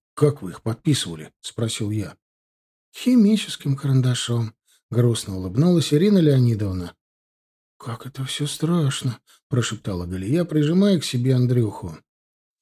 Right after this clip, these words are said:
"Да", согласно покачала головой соседка, задумавшись.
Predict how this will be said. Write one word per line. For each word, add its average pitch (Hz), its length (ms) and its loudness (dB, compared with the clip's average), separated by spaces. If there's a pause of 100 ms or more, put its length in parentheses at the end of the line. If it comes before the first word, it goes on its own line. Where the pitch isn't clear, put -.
(220)
"Да", 147 640 2
согласно 127 600 0
покачала 110 540 -2
головой 95 340 -4
соседка, 139 540 -2
задумавшись. 113 920 -4